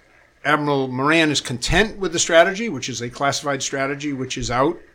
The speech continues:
uh, but we don't talk about a great deal 'cause it is classified.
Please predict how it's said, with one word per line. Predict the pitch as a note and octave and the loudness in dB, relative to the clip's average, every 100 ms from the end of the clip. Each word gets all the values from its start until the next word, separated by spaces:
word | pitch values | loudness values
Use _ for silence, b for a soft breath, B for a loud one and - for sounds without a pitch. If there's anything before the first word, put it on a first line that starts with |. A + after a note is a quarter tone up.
| - | -14
uh, | A#2+ A#2+ A#2+ | -8 -4 -4
but | A#2 A#2 D3 | -6 -8 -8
we | C3 | -6
don't | B2 | -4
talk | C3+ C3 | -2 -2
about | C#3 C3 | 0 -2
a | C3 | 0
great | C3+ C#3+ | -2 -2
deal | C#3+ G3+ | -2 -4
'cause | - A2 - - A2 | -4 -8 -8 -12 -12
it | A2+ | -6
is | C3+ | -6
classified. | - C3 - C#3+ E3 G#3 | 0 0 0 -2 -4 -4